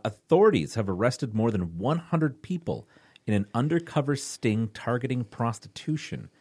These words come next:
human trafficking, and child predators in Polk County, Florida. Um, the six-day, uh, investigation, dubbed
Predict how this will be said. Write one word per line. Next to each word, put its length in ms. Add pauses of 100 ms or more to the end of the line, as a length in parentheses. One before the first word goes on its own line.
(160)
human 300
trafficking, 800
and 160
child 340
predators 520
in 180
Polk 340
County, 340
Florida. 560 (920)
Um, 540 (260)
the 120
six-day, 960 (200)
uh, 320
investigation, 1500 (1000)
dubbed 300